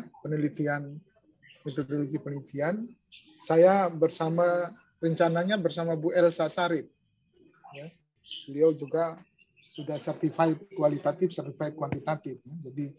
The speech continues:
kita berdua Q and A dan itu tidak, tidak berbayar ya. Makanya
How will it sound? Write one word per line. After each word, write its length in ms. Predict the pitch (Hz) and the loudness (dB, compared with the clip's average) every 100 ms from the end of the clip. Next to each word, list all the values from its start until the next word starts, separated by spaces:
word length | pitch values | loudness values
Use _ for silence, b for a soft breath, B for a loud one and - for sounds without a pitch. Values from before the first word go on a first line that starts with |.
| _ _ _ _ | _ _ _ _
kita 220 | 151 143 | -6 -4
berdua 640 | 151 143 139 151 165 170 151 | -2 -4 -2 0 2 0 -4
Q 100 | - 156 | -2 0
and 160 | 151 - | 0 -2
A 140 | 180 185 | 0 2
dan 180 | 156 156 | 2 2
itu 160 | 165 233 | 0 -2
tidak, 460 | 202 175 175 160 - | 0 6 6 4 0
tidak 240 | 180 165 | 2 2
berbayar 420 | 165 156 175 185 | 2 4 6 6
ya. 180 | 143 160 - _ _ _ _ _ _ | 4 -4 -10 _ _ _ _ _ _
Makanya 640 | 160 143 156 165 165 160 | -18 -10 -6 -2 -2 -4